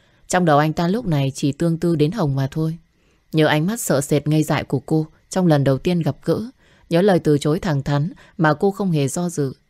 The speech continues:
Quân thực sự tương tư đến cô gái nhỏ, con của người giúp việc.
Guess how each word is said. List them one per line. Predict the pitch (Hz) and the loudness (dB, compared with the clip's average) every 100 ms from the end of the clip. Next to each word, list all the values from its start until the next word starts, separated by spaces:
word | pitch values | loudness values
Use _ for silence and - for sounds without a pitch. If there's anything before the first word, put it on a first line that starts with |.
| _ _ _ _ | _ _ _ _
Quân | - 156 | 0 2
thực | 151 135 | 2 -2
sự | 147 - | -2 -2
tương | 165 160 | -2 0
tư | 165 170 | 0 0
đến | 147 143 | 2 0
cô | 175 160 | -2 -2
gái | 143 | -2
nhỏ, | 165 170 131 - _ _ _ - | 0 -2 -4 -8 _ _ _ 0
con | 196 185 | 2 2
của | 151 | 0
người | 139 139 | 0 -2
giúp | 135 233 | -4 -6
việc. | 202 139 | -4 -4